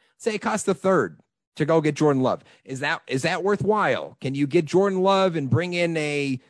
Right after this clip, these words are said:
mid-tier veteran and feel comfortable with that? It will be interesting to see what the Colts do moving forward now that obviously Russell Wilson, Aaron Rodgers, those top, top tier guys are off the board.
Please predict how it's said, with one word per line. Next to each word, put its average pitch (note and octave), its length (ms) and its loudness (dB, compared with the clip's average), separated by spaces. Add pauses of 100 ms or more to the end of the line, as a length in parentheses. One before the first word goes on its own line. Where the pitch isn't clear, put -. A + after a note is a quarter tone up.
(120)
mid-tier F3 720 -2
veteran F3+ 640 2
and C3 280 -6
feel D#3 160 0
comfortable F3 500 2
with E3 140 2
that? D#3 240 -2
It D3 160 -2
will G3+ 220 4
be F3+ 260 -4
interesting E3 420 -4
to C3+ 80 -2
see D#3+ 160 -8
what C#3+ 160 -2
the B2+ 80 -4
Colts C#3 320 -2
do C#3 140 -2
moving A#2 300 -2
forward D3+ 340 -4
now A#2+ 240 -6
that G#2+ 180 -10 (300)
obviously A2 400 -8
Russell A2 320 -4
Wilson, B2 340 -2
Aaron G#2 220 -4
Rodgers, A#2 480 -4
those G2 240 -10
top, A#2+ 360 -6
top A2+ 320 -4
tier G#2 200 -6
guys A#2 300 -2
are G#2 100 -6
off A2+ 240 -2
the G2+ 80 -10
board. A#2 540 2